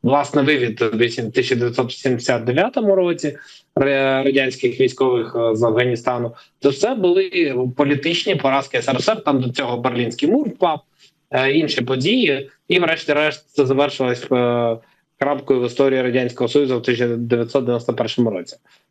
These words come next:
Тобто зараз, зараз складаються такі, е, така кон'юнктура, де ц-, ця історія може повторитись. Навіть, е,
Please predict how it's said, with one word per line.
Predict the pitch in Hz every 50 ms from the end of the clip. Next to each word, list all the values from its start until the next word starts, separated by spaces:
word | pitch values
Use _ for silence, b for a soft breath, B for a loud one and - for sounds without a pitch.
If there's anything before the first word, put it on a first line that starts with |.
| _ _
Тобто | - 170 175 180 208 190 175 - - _ _ _ -
зараз, | 135 - 202 233 294 320 311 233 - - - _ -
зараз | 123 127 151 139 120 110 110 - -
складаються | - _ - 160 165 175 208 202 185 165 - - 151
такі, | - 151 139 - 165 160 156
е, | 143 - - - 131 131 131 127 123 123 120 120 120 b b b b b b _ _ _ _
така | 156 143 - 320 -
кон'юнктура, | - 147 143 147 139 - 269 311 349 349 277 175 - - _ _ _ _ -
де | 127 156
ц-, | - 143 - - - 113 -
ця | - - 196 190
історія | 175 147 - - 208 240 277 294 233
може | 170 175 185 170 190
повторитись. | - - 160 - - 185 170 123 - - - - - _ _ _ _ _ _ -
Навіть, | 143 175 226 269 233 202 180 - - - -
е, | -